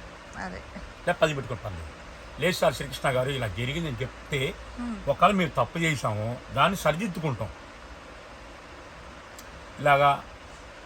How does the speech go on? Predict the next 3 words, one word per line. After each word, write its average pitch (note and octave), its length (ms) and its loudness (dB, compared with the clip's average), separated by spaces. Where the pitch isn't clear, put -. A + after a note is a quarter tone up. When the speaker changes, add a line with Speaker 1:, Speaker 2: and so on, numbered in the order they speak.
Speaker 2:
రఘుబాబు C3+ 340 2
గారు B2+ 100 6
చెప్పారని, G#2 680 0